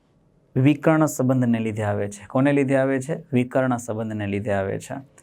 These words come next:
તો એ શું છે વિકર્ણ સંબંધ? એ આપણે આ ચેપ્ટરમાં આગળ જ ભણવાનું છે, ત્યારે હું તમને ડિટેલમાં સમજાવીશ. અત્યારે તમારે ખાલી ધ્યાનમાં રાખવાનું છે. બીજું એનું કારણ અહીંયા છે કે ભાઈ આમાં એલ આઈ પ્લસ નું નાનું કદ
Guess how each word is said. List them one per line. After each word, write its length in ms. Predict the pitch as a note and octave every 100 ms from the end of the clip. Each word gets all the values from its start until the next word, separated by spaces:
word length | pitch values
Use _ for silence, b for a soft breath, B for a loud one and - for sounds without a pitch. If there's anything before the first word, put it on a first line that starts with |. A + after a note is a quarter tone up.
| b b b b -
તો 160 | -
એ 180 | D3 E3+
શું 260 | E3 F#3+ F#3
છે 140 | D#3
વિકર્ણ 360 | C#3 C#3+ D3+ D3
સંબંધ? 440 | C#3+ C3 C#3 C3 C#3
એ 80 | B2+
આપણે 280 | B2+ C3
આ 60 | B2+
ચેપ્ટરમાં 560 | B2 B2+ - B2 A#2+ A2
આગળ 260 | A2+ A#2+
જ 80 | A#2
ભણવાનું 460 | B2+ C3 C#3 D3 D3
છે, 160 | E3
ત્યારે 260 | E3 A#2+ A2
હું 80 | G#2+
તમને 240 | A2+ A2+
ડિટેલમાં 480 | A2 G#2 A#2+ C3 C#3
સમજાવીશ. 560 | C#3+ C#3+ D3+ D3+ D#3
અત્યારે 300 | C3 B2+ A#2+
તમારે 320 | A#2 A2+ A2 A2
ખાલી 220 | - A#2+
ધ્યાનમાં 380 | A#2+ B2 A#2+ A#2
રાખવાનું 420 | A2+ A#2+ A#2+ B2
છે. 220 | C#3+ D3 B B -
બીજું 280 | D#3+ D#3+ D#3
એનું 160 | C3+
કારણ 280 | A#2 A2+ A#2
અહીંયા 240 | A#2+ C#3 C#3+
છે 260 | D#3 D3+ D3+ B - -
કે 80 |
ભાઈ 220 | D#3 D#3 - D3
આમાં 440 | D#3 C3 A2 - _ B2+
એલ 180 | C3+
આઈ 80 | D3+
પ્લસ 460 | D3 D3 A2+ - - _ _ _ _ _ _ _ _ _ _ _ _ _ _ B2+
નું 200 | B2+ C3
નાનું 400 | B2+ C3+ C#3 B2+
કદ 160 | A2